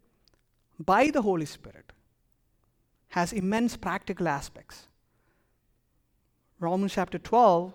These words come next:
verse two, "Do not be conformed to this world, but be transformed by the renewal of your mind, that by testing you may discern what is the will of God, what is good and acceptable and perfect."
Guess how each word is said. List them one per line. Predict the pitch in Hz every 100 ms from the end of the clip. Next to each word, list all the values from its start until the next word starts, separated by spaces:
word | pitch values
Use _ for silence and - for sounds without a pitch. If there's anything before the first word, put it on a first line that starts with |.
| - -
verse | 180 175
two, | - 226
"Do | 170
not | 180 208
be | 196
conformed | 190 175 - 190 190 - _ _ _ -
to | 190
this | 208
world, | 156 143 147 226 - _ _ _ _ _ -
but | 175 180
be | 190
transformed | 190 185 202 - 220 240
by | 202 185
the | 175
renewal | 175 214 262 214
of | 175
your | 170
mind, | 156 143 175 - _ _ _ _
that | 165 175
by | 165
testing | 165 220 220 214 185
you | 175 196
may | 190
discern | 165 - 175 180
what | 165
is | 165
the | 156
will | 165
of | 170 147
God, | 143 139 175 - _ _
what | 196
is | 208 165
good | 190 190
and | 170
acceptable | 156 - 147 156 143
and | 135
perfect." | 143 139 143